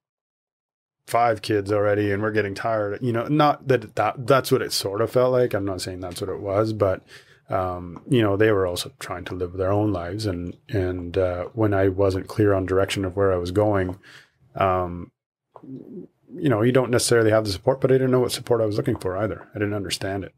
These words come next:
And, and I think, uh, going forward, um, that's,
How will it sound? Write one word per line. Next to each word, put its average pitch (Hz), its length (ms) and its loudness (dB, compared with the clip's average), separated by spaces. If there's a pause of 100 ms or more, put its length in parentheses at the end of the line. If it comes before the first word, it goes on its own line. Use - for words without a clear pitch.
(360)
And, 92 420 -4 (140)
and 107 160 0
I 92 60 -2
think, - 480 -4 (500)
uh, - 160 -14
going 101 260 2
forward, 104 680 2 (580)
um, 95 460 -14
that's, 110 340 0